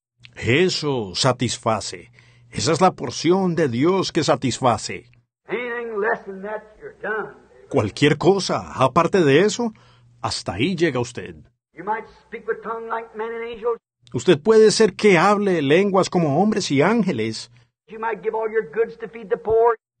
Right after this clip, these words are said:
Speaker 1: Así usted dé todos sus bienes para alimentar a los pobres.
Speaker 2: You might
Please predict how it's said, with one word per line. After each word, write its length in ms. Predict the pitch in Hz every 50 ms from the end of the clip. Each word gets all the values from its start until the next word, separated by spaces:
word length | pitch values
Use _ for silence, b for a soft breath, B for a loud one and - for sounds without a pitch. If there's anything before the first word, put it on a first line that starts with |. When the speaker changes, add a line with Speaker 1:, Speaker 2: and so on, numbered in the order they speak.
| _ -
Speaker 1:
Así 200 | - 110 - 160
usted 220 | 165 - 214 196
dé 120 | 175 202 180
todos 500 | - - 202 208 214 208 208 202 180 -
sus 240 | - 160 127 110 104
bienes 380 | 120 165 208 220 220 190 -
para 180 | - 196 175 160
alimentar 400 | 156 147 143 139 127 151 151 151
a 60 | 151
los 160 | 147 123 -
pobres. 580 | - - 120 110 104 95 87 78 - - - - _ _ _ _ _
Speaker 2:
You 140 | 208 214 220
might 240 | 220 226 226 220 -